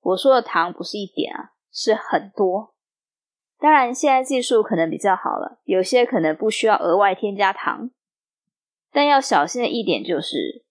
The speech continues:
我们可能会因为加工的水果好吃、方便，不知不觉就吃了好几份水果的量。那最后来说一下，为什么要吃当季的水果呢？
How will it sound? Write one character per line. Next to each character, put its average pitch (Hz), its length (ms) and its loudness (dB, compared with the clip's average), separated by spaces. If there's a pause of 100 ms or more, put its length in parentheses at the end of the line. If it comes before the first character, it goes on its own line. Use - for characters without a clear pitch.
(200)
我 202 140 -4
们 190 140 -4
可 196 160 0
能 170 160 0
会 254 220 2
因 220 160 -2
为 214 180 4
加 208 240 2
工 214 220 -4
的 185 100 -2
水 135 220 -6
果 147 180 -2
好 - 240 -4
吃、 165 580 -4
方 165 220 -2
便， 175 320 -2 (300)
不 247 160 0
知 233 180 -2
不 247 180 0
觉 190 200 0
就 196 100 0
吃 190 280 -2
了 175 60 4
好 170 220 -2
几 151 260 -4
份 180 220 -2
水 - 220 -8
果 - 200 -8
的 - 120 -10
量。 - 240 -6 (1300)
那 302 180 2
最 294 220 2
后 269 160 0
来 175 140 2
说 214 260 0
一 202 40 -2
下， 214 180 -2
为 269 200 2
什 254 180 -6
么 - 100 -6
要 196 100 0
吃 185 240 -6
当 208 260 -2
季 220 200 -10
的 - 100 -8
水 - 220 -10
果 - 220 -10
呢？ - 160 -20